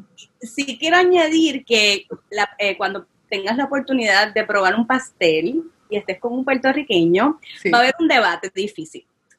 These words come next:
Speaker 1: Porque,
Speaker 2: Ah.
Speaker 1: porque estamos, estamos, yo soy, ok, estamos dos grupos.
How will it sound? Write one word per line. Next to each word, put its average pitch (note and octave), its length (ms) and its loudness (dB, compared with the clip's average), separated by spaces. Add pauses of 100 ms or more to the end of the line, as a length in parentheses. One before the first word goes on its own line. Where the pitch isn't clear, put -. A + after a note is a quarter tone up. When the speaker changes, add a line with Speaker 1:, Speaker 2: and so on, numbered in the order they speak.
Speaker 1:
Porque, A#3+ 240 -4
Speaker 2:
Ah. A3+ 360 2 (580)
Speaker 1:
porque A3+ 240 -4
estamos, C4 480 -2 (240)
estamos, B3 500 -2
yo A3 100 -4
soy, C4+ 360 -6 (200)
ok, G3 200 -8 (180)
estamos A#3 520 -2
dos C#4 160 0
grupos. F3 420 -2